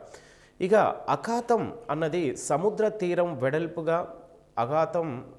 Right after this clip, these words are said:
అన్నది సముద్ర తీరం వెడల్పుగా లోపలికి సముద్రం చొచ్చుకొని వెళ్ళిన ప్రదేశం.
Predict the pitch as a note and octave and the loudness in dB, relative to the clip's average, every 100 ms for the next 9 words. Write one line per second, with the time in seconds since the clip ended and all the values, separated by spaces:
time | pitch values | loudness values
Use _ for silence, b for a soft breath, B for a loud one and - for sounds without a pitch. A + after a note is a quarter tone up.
0 | B2 C3 C3+ D3+ A2 - - C#3 E3 E3+ | -6 -2 0 0 -2 -4 -6 -4 -4 -2
1 | F3 - C#3+ D#3 F3 F3 B2 C3 D3 D3 | -4 -4 -4 -2 -2 -2 0 0 -2 -2
2 | D3 D#3 - - B2+ B2 D3+ E3 D#3+ - | -2 -2 -2 -8 -6 -2 0 -2 -6 -4
3 | E3 A2 - - C#3+ C#3+ D#3 D#3+ D3+ - | -4 -4 -6 -10 -6 -6 -4 -2 -4 -4
4 | - D3+ A3 G#3+ G3 F3+ D3 C#3 C#3+ G#3+ | -6 -4 -4 -2 -2 0 0 0 2 0
5 | - - A#2+ A2+ A2 - G#2+ | -2 -6 -2 0 -2 -4 -8